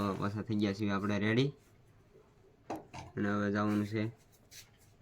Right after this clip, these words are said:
ચા પીવા માટે. ચા પણ બની ગઈ છે. હાલો, તો પહેલાં ફટાફટ આપણે ચા પી લેવી. જો, અહીંયા ચા બની ગઈ છે.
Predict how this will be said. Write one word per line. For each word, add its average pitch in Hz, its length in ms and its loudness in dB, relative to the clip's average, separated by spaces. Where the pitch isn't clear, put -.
ચા 117 160 4
પીવા 120 280 2
માટે. 120 240 0
ચા 110 180 0
પણ 113 200 2
બની 113 260 4
ગઈ 117 120 4
છે. 120 160 -2
હાલો, 107 180 2
તો 104 100 -4
પહેલાં 104 260 -2
ફટાફટ 98 400 -4
આપણે 110 260 -2
ચા 127 220 8
પી 127 260 2
લેવી. 123 260 4
જો, 107 120 0
અહીંયા 107 260 0
ચા 110 200 2
બની 117 260 0
ગઈ 117 120 2
છે. 117 160 0